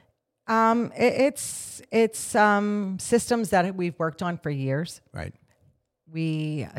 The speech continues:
Speaker 1: two hundred of my agents house in our central Monmouth office with, um, my assistant team leader, Nancy.
Speaker 2: Mm-hmm.
Speaker 1: And Nancy has staff there and sh-, a team there, and she also has coaches there.
Speaker 2: Right.
Speaker 1: I have my team,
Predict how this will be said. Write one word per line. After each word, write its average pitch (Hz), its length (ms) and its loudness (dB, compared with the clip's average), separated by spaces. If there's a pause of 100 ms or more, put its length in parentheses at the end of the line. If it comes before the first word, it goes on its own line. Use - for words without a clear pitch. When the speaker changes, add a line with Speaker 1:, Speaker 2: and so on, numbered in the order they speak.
Speaker 1:
two 294 340 0
hundred 190 440 0
of 143 140 0
my 143 220 -2
agents 147 680 -4
house 151 520 0
in 160 200 -4
our 139 100 -2
central 139 360 -6
Monmouth 127 440 -4
office 139 420 -6
with, 127 260 -8 (100)
um, 127 440 -6
my 131 420 -4
assistant 151 460 -6
team 135 200 -6
leader, 131 320 -2
Nancy. 131 520 -4 (280)
Speaker 2:
Mm-hmm. 127 200 -4
Speaker 1:
And 165 120 0
Nancy 160 380 0
has 139 720 0 (300)
staff 147 540 -2
there 160 420 0
and 147 260 -6
sh-, - 200 -16
a 151 80 -8
team 156 320 -6
there, 147 240 2
and 139 200 -6
she - 180 -4
also 139 360 -2
has 127 800 -2 (460)
coaches 233 380 -2
there. - 260 -10 (180)
Speaker 2:
Right. 104 160 -12 (1000)
Speaker 1:
I 160 180 4
have 151 300 2
my 151 200 0
team, 196 480 -4